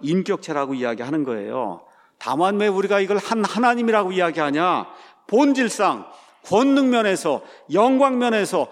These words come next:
속성 면에서 동일하다는 겁니다. 이걸 저와 여러분이 정확하게 이해해야 돼요. 많은 사람들이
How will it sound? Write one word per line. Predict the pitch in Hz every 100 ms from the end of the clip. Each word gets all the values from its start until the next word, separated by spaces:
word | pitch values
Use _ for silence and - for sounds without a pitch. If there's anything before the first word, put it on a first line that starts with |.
| -
속성 | - 269 294 277 262
면에서 | 254 233 220 240
동일하다는 | - 165 226 233 202 180 156
겁니다. | 135 127 120 107
이걸 | 151 254
저와 | 180 202 233
여러분이 | 202 202 226
정확하게 | - 175 190 196 165
이해해야 | 156 175 156 147 120
돼요. | 113 117 117 87 - - - - -
많은 | 135 170 220
사람들이 | 196 208 202 185 214